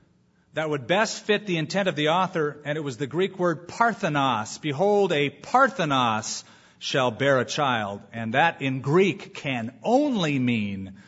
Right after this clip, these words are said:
a virgin, not a young woman. They understood it, and that's the way it's translated.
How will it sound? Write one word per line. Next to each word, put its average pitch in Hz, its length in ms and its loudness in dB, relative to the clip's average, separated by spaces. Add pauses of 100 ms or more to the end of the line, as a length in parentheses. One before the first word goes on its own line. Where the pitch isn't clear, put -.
(140)
a 110 120 -8
virgin, 98 680 -6
not 107 220 -6
a 101 60 -8
young 95 240 -10
woman. 85 280 -14 (1120)
They 113 180 -6
understood 104 520 -6
it, - 180 -20 (840)
and 107 120 -8
that's 104 180 -8
the 117 80 -8
way 98 140 -6
it's 98 120 -12
translated. 98 640 -10